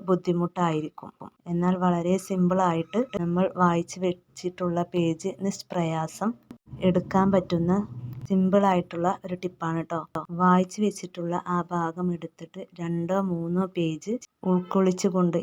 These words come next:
ഇതുപോലെ ഒന്ന്, ഒന്ന് പിന്ന് കുത്തി കൊടുക്കാം. അതിനുശേഷം പിന്നൊന്ന് ലോക്ക് ചെയ്തിട്ട് ഇതുപോലെ ഉള്ളിലോട്ട് തള്ളിയിട്ടോ പുറത്തേക്ക് കാണുന്ന രീതിയിലോ വെച്ച് കൊടുക്കാം.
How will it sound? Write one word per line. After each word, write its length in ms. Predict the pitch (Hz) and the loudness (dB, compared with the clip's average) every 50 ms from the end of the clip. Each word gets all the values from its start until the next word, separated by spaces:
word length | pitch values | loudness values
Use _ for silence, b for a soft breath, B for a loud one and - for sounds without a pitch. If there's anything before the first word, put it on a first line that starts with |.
| - 185 | 0 0
ഇതുപോലെ 540 | 180 180 180 180 180 180 180 180 185 190 196 196 190 | 2 2 2 2 4 4 4 6 6 6 4 4 4
ഒന്ന്, 260 | 175 170 170 180 220 | 4 4 2 2 2
ഒന്ന് 200 | 247 170 180 220 - _ _ _ - | 2 2 2 0 0 _ _ _ -2
പിന്ന് 360 | 190 180 175 175 175 190 214 208 - - | 2 4 6 6 6 4 2 2 0 -2
കുത്തി 300 | 196 185 190 - 202 196 - - | -2 -2 -2 -2 -4 -4 -2 0
കൊടുക്കാം. 400 | - 170 160 156 - - 151 - 226 - 147 - 226 _ _ _ - | 0 0 0 0 -2 -4 -6 -6 -4 -8 -8 -8 -8 _ _ _ -4
അതിനുശേഷം 720 | - 185 175 185 185 202 185 - 185 180 180 180 185 185 185 | -2 2 2 4 4 2 2 4 4 2 4 4 2 0 2
പിന്നൊന്ന് 520 | 180 185 175 170 175 180 180 175 180 196 196 | 2 2 2 4 4 4 4 4 4 4 4
ലോക്ക് 320 | 180 180 175 170 165 - - | 4 4 4 4 2 2 4
ചെയ്തിട്ട് 440 | 185 175 170 160 175 175 - 190 240 240 - - | 4 4 4 4 0 0 0 -2 -2 -2 -4 -4
ഇതുപോലെ 560 | 180 180 170 185 175 - 185 175 170 170 180 | -4 0 0 0 0 2 2 2 4 4 2
ഉള്ളിലോട്ട് 580 | 180 185 180 175 175 175 175 170 175 170 - 180 180 - | 2 4 2 2 2 2 2 0 -2 -2 -4 -6 -4 -2
തള്ളിയിട്ടോ 480 | 190 180 170 165 165 165 165 - 175 180 | 0 0 2 0 0 -4 -4 -2 -4 -4
പുറത്തേക്ക് 760 | 180 - 180 170 160 - _ - 170 165 165 165 - 214 240 240 - 220 240 240 _ _ _ - | -2 -2 -4 -4 -4 -6 _ -6 -4 -4 -4 -4 -4 -4 -4 -4 -2 -4 -4 -4 _ _ _ 2
കാണുന്ന 480 | 185 175 170 170 170 175 175 180 185 190 | 4 6 6 6 4 4 4 6 6 6
രീതിയിലോ 640 | 180 185 180 175 160 170 170 165 165 170 185 233 247 247 - _ _ _ - _ _ _ _ _ - | 6 6 4 4 4 2 0 2 4 4 4 2 2 0 -8 _ _ _ -20 _ _ _ _ _ -4
വെച്ച് 260 | 170 185 185 180 - 196 | -2 -2 -2 0 0 0
കൊടുക്കാം. 440 | 175 180 170 160 - - 165 156 | 0 0 0 0 -2 -4 -6 -6